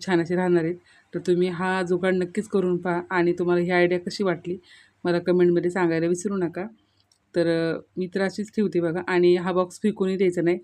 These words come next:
तर बॉक्सचा, प्रत्येक बॉक्सचा आपण चांगला असा उपयोग करून घ्यायचा आहे. तर, अ, तुम्हाला इंडियन जुगाड कसा वाटला मला कमेंटमध्ये सांगायला विसरू नका. तर मी आता ह्याच्या व्यवस्थित असं झाकून ठेवणार आहे.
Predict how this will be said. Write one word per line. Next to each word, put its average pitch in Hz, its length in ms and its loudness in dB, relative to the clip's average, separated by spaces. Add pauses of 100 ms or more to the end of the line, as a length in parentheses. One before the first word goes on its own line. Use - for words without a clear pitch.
(460)
तर 175 100 -2
बॉक्सचा, 196 500 -2
प्रत्येक 202 640 -4
बॉक्सचा 196 440 -2
आपण 190 260 -2
चांगला 180 280 2
असा 180 220 -2
उपयोग 180 280 0
करून 175 240 0
घ्यायचा 180 260 -4
आहे. 170 160 -4 (500)
तर, 175 280 2
अ, - 20 0 (100)
तुम्हाला 185 240 0
इंडियन 185 400 0
जुगाड 180 300 0
कसा 190 220 -4
वाटला 175 300 0
मला 175 180 2
कमेंटमध्ये 175 460 2
सांगायला 160 340 0
विसरू 175 260 -4
नका. 170 260 -4 (560)
तर 170 100 -2
मी 175 100 4
आता 180 160 -2
ह्याच्या 175 180 2
व्यवस्थित 175 380 2
असं 175 120 -6
झाकून 180 340 -4
ठेवणार 170 280 0
आहे. 165 180 -2